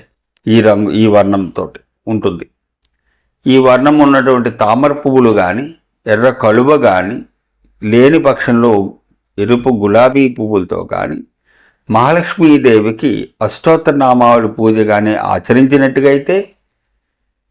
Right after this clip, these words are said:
ఆ తల్లి ఎంతో సంతుష్టురాలవుతుంది. అలాగే త్రివిధ మధురాలు అంటారు,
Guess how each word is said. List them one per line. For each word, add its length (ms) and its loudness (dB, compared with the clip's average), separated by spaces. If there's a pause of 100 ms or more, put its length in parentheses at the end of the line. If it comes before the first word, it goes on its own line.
(260)
ఆ 120 0
తల్లి 400 0
ఎంతో 480 0
సంతుష్టురాలవుతుంది. 1200 -2 (320)
అలాగే 380 0 (1080)
త్రివిధ 280 2
మధురాలు 500 0
అంటారు, 360 -4